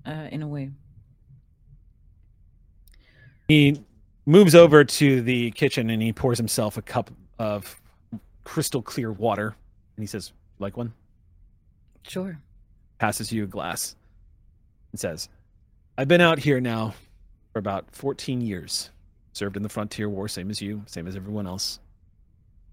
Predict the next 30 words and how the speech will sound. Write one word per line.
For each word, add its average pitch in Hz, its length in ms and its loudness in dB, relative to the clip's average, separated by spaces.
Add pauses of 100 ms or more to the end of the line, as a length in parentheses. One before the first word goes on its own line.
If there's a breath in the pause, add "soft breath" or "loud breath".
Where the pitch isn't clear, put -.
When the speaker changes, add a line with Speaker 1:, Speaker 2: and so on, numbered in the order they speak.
(960)
Speaker 2:
What 117 160 0
I 156 60 4
can 156 160 0
tell 151 140 2
you 139 140 4
right 120 200 2
now 104 240 -4
is 98 100 -8
the 120 60 -10
Marine 113 340 -4
Corps 107 300 -6
is 98 120 -8
sick - 280 -6
and 113 100 -6
tired 101 340 -6
of 95 60 -12
the 92 80 -20
people 104 280 -8
who 107 120 -8
don't 98 300 -10
belong 98 400 -6
in 92 60 -16
the 95 40 -14
Marine 92 300 -8
Corps 95 240 -8
being 95 280 -10
in 85 140 -14
the 92 80 -14
Marine 92 200 -8
Corps. 78 340 -14